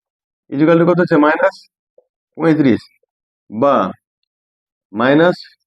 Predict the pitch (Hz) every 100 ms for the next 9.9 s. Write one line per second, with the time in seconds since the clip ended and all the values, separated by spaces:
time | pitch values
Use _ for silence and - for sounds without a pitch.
0 | _ - 127 160 143 123 143 120 - _
1 | _ _ _ - 127 165 165 175 190 180
2 | 120 90 120 131 151 165 - - - -
3 | 143 160 160 165 202 202 - _ _ -
4 | 131 156 170 180 185 180 160 330 202 -
5 | _ _ _ _ _ _ _ 156 156 147
6 | 113 - - - _ _ _ _ _ _
7 | _ _ _ - 117 135 107 92 - _
8 | _ _ _ _ _ _ _ 113 131 151
9 | 175 175 - 139 147 165 143 131 180